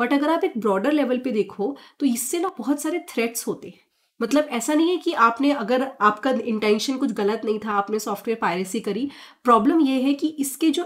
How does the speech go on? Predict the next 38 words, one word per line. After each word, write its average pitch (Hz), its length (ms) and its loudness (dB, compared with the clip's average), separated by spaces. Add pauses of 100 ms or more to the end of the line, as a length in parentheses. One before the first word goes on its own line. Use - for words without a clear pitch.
इम्पैक्ट 226 540 -2
होते 269 160 -2
हैं 262 80 0
ना, 339 100 0
नेगेटिव 233 520 0
इम्पैक्ट, 208 400 -4
वो 269 100 2
बहुत 233 340 0
ज़्यादा 185 300 -4
होते 190 320 -10
हैं। 165 80 -14 (420)
क्या 254 160 4
क्या 302 160 0
होते 294 260 2
हैं - 140 -10
वो 302 60 6
डिस्कस 214 440 -2
करते 175 280 -8
हैं। 269 140 -12 (340)
सबसे 302 300 0
पहले 277 300 4
हम 254 220 2
लोग 254 160 0
बात 202 220 0
करेंगे 208 320 -2
इकोनॉमिक 262 720 0
इम्पैक्ट 202 460 -4
के 220 120 -2
बारे 165 240 -6
में। - 120 -12 (500)
Software 294 580 2
piracy 240 480 4
result 254 440 2
in 233 220 2
substantial 254 760 0
economic 247 580 2
losses 214 460 -2
for 240 140 -4